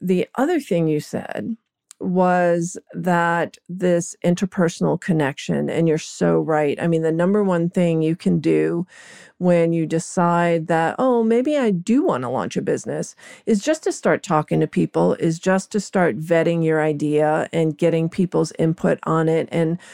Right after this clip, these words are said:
honing it, fine-tuning it, spotting the patterns in what people are saying,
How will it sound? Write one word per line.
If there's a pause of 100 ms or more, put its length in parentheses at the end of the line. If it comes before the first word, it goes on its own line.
(140)
honing
it,
fine-tuning
it,
spotting
the
patterns
in
what
people
are
saying,